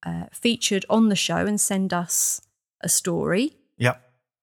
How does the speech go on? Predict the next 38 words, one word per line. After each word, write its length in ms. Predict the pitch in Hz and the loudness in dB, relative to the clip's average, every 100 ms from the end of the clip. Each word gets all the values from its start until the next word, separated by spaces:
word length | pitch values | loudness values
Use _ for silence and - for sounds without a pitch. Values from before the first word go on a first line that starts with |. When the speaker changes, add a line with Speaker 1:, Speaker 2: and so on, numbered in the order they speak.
| _ _ _ - | _ _ _ -4
Speaker 2:
You 140 | 120 | -2
can 140 | 113 | -2
do 140 | 107 107 | -2 2
that. 260 | 127 143 - - - - - | 4 2 -2 -20 -20 -12 0
If 200 | 127 123 | 0 4
you 140 | 123 | 2
want 160 | 135 156 | 2 2
to 320 | 135 127 127 | 2 2 0
remain 340 | 139 131 123 120 | 2 2 4 6
anonymous, 580 | 127 156 117 127 135 | 10 10 8 4 2
you 100 | 127 | 0
can 120 | 113 113 | 0 -2
just 160 | 117 | 0
email 460 | 147 139 117 110 107 | 2 4 4 4 2
us 140 | 104 | 0
the 80 | - | 0
story 560 | 101 - 110 107 127 151 | -2 2 2 4 2 0
and 280 | 127 117 113 | 0 0 0
ask 240 | 120 113 - | 0 0 0
us 100 | 113 | -2
not 180 | 117 - | -2 -2
to 100 | 110 | -2
use 160 | 104 | 0
your 80 | 110 | 0
name. 380 | 104 123 175 185 | 2 4 2 2
We 120 | 123 107 | -2 -4
can 100 | 104 | -2
do 160 | 107 | 0
that. 240 | 113 156 - | 2 2 2
And 320 | 117 113 107 110 | 0 0 0 -2
the 260 | 117 113 - | -2 0 2
email 380 | 135 131 127 131 | 4 6 4 4
is 220 | 131 113 | 0 0
storiesofstrangeness 1120 | - - 131 127 117 - 135 123 113 113 - | 0 2 2 2 -2 -2 0 2 2 0 -2
at 120 | 117 | -4
gmail 460 | 113 131 131 104 101 | 0 0 2 0 -2
dot 160 | 117 - | -4 -2
com. 340 | - 110 170 | 0 2 0